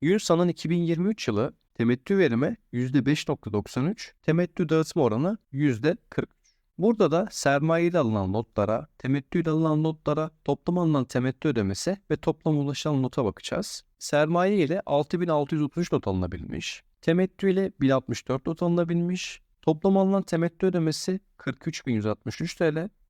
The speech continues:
Toplam ulaşılan not on beş bin sekiz yüz otuz yedi. İki bin on yedi yıl Ocak ayından iki bin yirmi üç Ocak ayına kadar toplam altmış sekiz bin sekiz yüz altmış T L'lik bir alım yapıldı.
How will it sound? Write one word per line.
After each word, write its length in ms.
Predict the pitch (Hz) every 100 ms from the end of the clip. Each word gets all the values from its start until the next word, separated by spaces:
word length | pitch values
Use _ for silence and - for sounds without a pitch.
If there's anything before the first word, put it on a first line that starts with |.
| -
Toplam 360 | 190 - 190
ulaşılan 520 | 180 180 160 180 160
not 300 | 165 202 - - _
on 260 | 175 185 151
beş 220 | 127 -
bin 120 | 196
sekiz 320 | - 139 -
yüz 60 | 139
otuz 260 | 127 - 101
yedi. 240 | 92 - _ _
İki 160 | - 170
bin 60 | 190
on 140 | 226
yedi 180 | 233 156
yıl 120 | 147
Ocak 280 | 143 190 196
ayından 460 | 147 107 104 131 - _
iki 220 | - -
bin 160 | 165 185
yirmi 240 | 175 185
üç 120 | 208 175
Ocak 260 | 151 180
ayına 260 | 170 147 165
kadar 320 | - 101 139
toplam 500 | - 185 - 131 147
altmış 320 | 135 127 156 -
sekiz 340 | 160 208 175
bin 80 | 160
sekiz 260 | - 139
yüz 100 | 156
altmış 280 | 156 - 165
T 180 | - 131
L'lik 260 | 131 180 -
bir 80 |
alım 220 | 139 135 120
yapıldı. 500 | 95 92 104 127